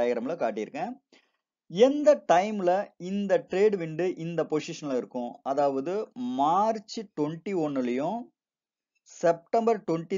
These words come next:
த்ரீலயும் தான் இந்த பொசிஷன், அதாவது சென்டர் வந்து ஈக்வேட்டர்ல சென்டர்ல இருக்கும்னு நம்ம படிச்சோம். அந்த டைம்ல ட்ரேட் விண்ட், அதாவது நார்த்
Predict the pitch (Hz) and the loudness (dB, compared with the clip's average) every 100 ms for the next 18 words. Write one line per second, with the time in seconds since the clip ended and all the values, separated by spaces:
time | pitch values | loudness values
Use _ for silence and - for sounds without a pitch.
0 | 170 165 143 131 127 170 214 151 160 185 | -4 -2 0 0 2 0 -2 -6 -6 -4
1 | 185 170 160 147 143 143 160 185 - 165 | -2 -2 -6 -10 -6 0 0 0 -2 -2
2 | 185 196 170 196 160 185 202 196 156 127 | -2 -4 -4 -8 -8 -8 -2 0 0 -2
3 | 139 196 - 160 156 160 147 127 - 160 | -4 -4 -4 -4 -4 -2 -2 -2 -6 -6
4 | 147 117 107 104 98 - _ 123 170 254 | -4 -4 -8 -8 -14 -14 _ -4 -2 0
5 | 262 196 160 147 123 135 151 - - 170 | 0 4 2 2 -2 -2 -2 -8 -4 -2
6 | 185 165 151 131 135 151 160 139 147 180 | 0 -2 -2 0 2 2 2 2 2 2
7 | 175 | 0